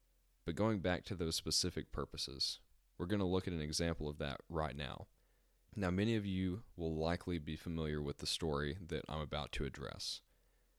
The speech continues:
It comes from First Samuel chapter seventeen.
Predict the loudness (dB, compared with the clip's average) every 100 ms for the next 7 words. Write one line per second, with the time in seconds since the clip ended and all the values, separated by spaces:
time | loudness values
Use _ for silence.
0 | _ _ -10 -2 2 2 2 0 -2 -2
1 | -4 -2 2 4 4 4 4 4 2 2
2 | 2 -2 -6 -18 -6 0 0 0 -2 2
3 | 2 2 0 -2 -4 -6 -10